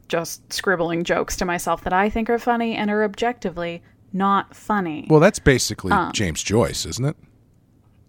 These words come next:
Speaker 1: Oh, no, he thought he was funny.
Speaker 2: Oh, okay.
Speaker 1: <laughs> You gotta have that confidence, that swagger to pull it off. That's, that's the only way it works.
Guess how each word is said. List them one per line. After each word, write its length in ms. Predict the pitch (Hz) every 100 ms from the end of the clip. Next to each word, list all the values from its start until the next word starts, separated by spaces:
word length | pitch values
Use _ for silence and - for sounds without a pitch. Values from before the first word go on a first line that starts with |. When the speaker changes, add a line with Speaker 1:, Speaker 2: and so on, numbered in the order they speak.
| - 226
Speaker 1:
Oh, 100 | 240
no, 140 | 262
he 200 | - 277
thought 260 | - 240 -
he 120 | 185
was 320 | 175 175 160
funny. 460 | - - - - -
Speaker 2:
Oh, 160 | 92 76 82
okay. 260 | - - - - - -
Speaker 1:
<laughs> 320 | 233 - - 440 - 480 - 453 - 415 - - 302
You 80 | 262
gotta 180 | 277 285
have 220 | 285 233
that 180 | 233 -
confidence, 580 | - 214 202 190 160 -
that 180 | 196 160
swagger 540 | - 208 196 180 165
to 80 | 165
pull 260 | - 180 165
it 60 |
off. 320 | 160 - -
That's, 260 | 180 165 -
that's 220 | - -
the 120 | 202 190
only 180 | 175
way 160 | 160 104
it 100 | -
works. 340 | 92 101 -